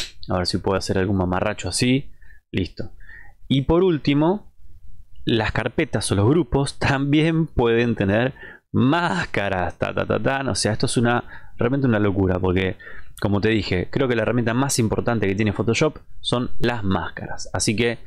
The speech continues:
importante aprender a usarlas. Bueno, muy bien. Vamos a eliminar todo esto. Vamos a dejarlo ahí que no moleste. Este sí lo voy a sacar. Y vamos ahora sí. Lo prometido es deuda. Vamos a trabajar, vamos a crear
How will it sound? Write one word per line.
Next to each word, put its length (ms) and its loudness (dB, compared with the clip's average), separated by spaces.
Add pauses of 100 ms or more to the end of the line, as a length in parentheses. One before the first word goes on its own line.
(340)
importante 800 2
aprender 560 0
a 220 -2
usarlas. 680 -4
Bueno, 220 2
muy 140 4
bien. 120 2
Vamos 220 2
a 40 2
eliminar 320 2
todo 320 2
esto. 420 -2
Vamos 280 0
a 60 2
dejarlo 280 0
ahí 120 2
que 80 0
no 80 2
moleste. 480 0 (640)
Este 180 -4
sí 140 0
lo 80 2
voy 100 4
a 40 -2
sacar. 320 0 (1300)
Y 120 2
vamos 260 2
ahora 200 0
sí. 420 0 (160)
Lo 180 4
prometido 440 2
es 40 4
deuda. 300 4
Vamos 260 2
a 60 -2
trabajar, 360 0
vamos 220 2
a 80 0
crear 380 0